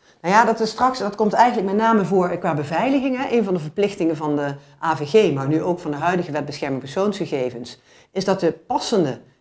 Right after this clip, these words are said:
technische en organisatorische maatregelen moet treffen om de persoonsgegevens te beveiligen, waar u verantwoordelijke voor bent. En dat betekent dus ook dat, eh, de vraag moet zijn, is Dropbox wel veilig genoeg?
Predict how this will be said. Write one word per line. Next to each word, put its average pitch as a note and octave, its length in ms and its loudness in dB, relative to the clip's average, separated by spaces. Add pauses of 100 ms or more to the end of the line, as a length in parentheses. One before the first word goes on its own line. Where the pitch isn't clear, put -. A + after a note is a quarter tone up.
(140)
technische A#3 400 0
en D#3+ 100 0
organisatorische F3 800 0
maatregelen C#3+ 580 -2
moet C3 140 -6
treffen A#2+ 420 -12 (460)
om G3+ 300 4
de C#3+ 60 -4
persoonsgegevens C#3+ 720 -2
te B2 80 -6
beveiligen, D3 600 0 (400)
waar F#3+ 160 0
u A#3 80 6
verantwoordelijke G#3+ 580 -2
voor G#3 140 -4
bent. A#3 380 -2 (380)
En F#3 100 -4
dat G3+ 100 4
betekent G3+ 440 4
dus D3 180 -4
ook D#3+ 360 -6
dat, D#3+ 380 -6
eh, - 160 -6 (300)
de D3+ 100 0
vraag A3 360 2
moet D#3 180 -2
zijn, C#3+ 380 -6
is E3+ 140 0
Dropbox D3+ 460 0
wel C3+ 200 -4
veilig G#3+ 400 0
genoeg? C3 280 -6